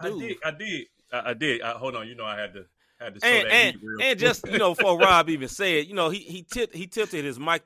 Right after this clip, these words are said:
Speaker 2: to the, to,
Speaker 1: Yeah,
Speaker 2: to the,
Speaker 1: ju-, ju-,
Speaker 2: uh,
Speaker 1: just,
Speaker 2: to his
Speaker 1: just a
Speaker 2: right a
Speaker 1: little
Speaker 2: little
Speaker 1: bit.
Speaker 2: bit to see that thing, the thing. And, uh, what's y'all in, what's y'all record in the East, man? Y'all looking pretty good in the East right
Speaker 1: We
Speaker 2: now,
Speaker 1: looking
Speaker 2: right?
Speaker 1: pre-, I think we, um, number two, number two
Speaker 2: Yeah.
Speaker 1: in the East.
Speaker 2: Salute.
Speaker 1: Yeah, I'm not, we ain't
Speaker 2: Salute.
Speaker 1: trying to flex. It's number two a little bit.
Speaker 2: You
Speaker 1: You
Speaker 2: know,
Speaker 1: know what I'm
Speaker 2: no
Speaker 1: saying?
Speaker 2: flex, you know what I'm saying?
Speaker 1: Mi-,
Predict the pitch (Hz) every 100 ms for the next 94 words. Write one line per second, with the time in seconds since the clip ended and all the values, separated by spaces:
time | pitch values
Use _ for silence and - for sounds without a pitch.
0 | _ - 131 107 _ 160 135 160 143 113
1 | - 185 185 185 156 170 113 113 165 190
2 | 180 196 196 190 226 - _ _ _ 120
3 | - 208 180 170 196 190 180 170 202 196
4 | 170 113 147 143 151 131 107 _ _ -
5 | 208 233 202 196 180 170 202 196 175 170
6 | 151 147 135 120 135 95 101 110 123 165
7 | 165 175 139 156 135 165 139 117 101 104
8 | 101 98 92 107 147 170 139 156 175 170
9 | 165 151 139 147 143 135 170 160 151 127
10 | 143 143 160 143 156 147 - 170 175 147
11 | 160 123 135 110 156 143 - 151 160 147
12 | 139 127 107 127 131 127 - 160 151 135
13 | - 139 113 120 98 120 117 117 131 127
14 | 120 135 139 139 160 - 104 117 117 120
15 | 127 131 143